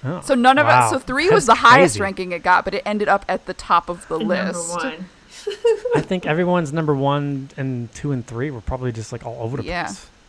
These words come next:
Speaker 3: Yeah.
Speaker 1: It, it, that's what, that's what's, this has been a really interesting short story collection, and obviously we'll talk about that with our final thoughts. But Popsy, short, sweet, scary, uh, fun.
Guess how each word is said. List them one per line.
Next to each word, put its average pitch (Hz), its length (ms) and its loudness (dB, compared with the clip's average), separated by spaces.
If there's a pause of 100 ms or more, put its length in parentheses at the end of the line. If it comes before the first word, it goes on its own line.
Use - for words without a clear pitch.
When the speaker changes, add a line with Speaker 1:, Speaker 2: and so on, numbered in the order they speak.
(260)
Speaker 3:
Yeah. 185 300 -6 (200)
Speaker 1:
It, - 160 -10
it, 170 120 -6
that's 202 180 0
what, 240 240 -2
that's 214 180 -4
what's, - 240 -10
this 180 220 -8
has 220 160 -6
been 185 180 -2
a 156 60 2
really 143 420 0
interesting 135 520 -4
short 120 240 -6
story 110 220 -8
collection, 107 500 -10
and 104 140 -10
obviously 113 360 -8
we'll 110 100 -8
talk 113 220 -8
about 113 160 -12
that 107 120 -12
with 107 120 -6
our 104 100 -4
final 107 240 -6
thoughts. 104 340 -6 (140)
But 143 380 0 (1300)
Popsy, 190 640 0 (720)
short, 185 420 0
sweet, 196 400 2 (180)
scary, 170 720 0
uh, 139 240 0
fun. 160 560 0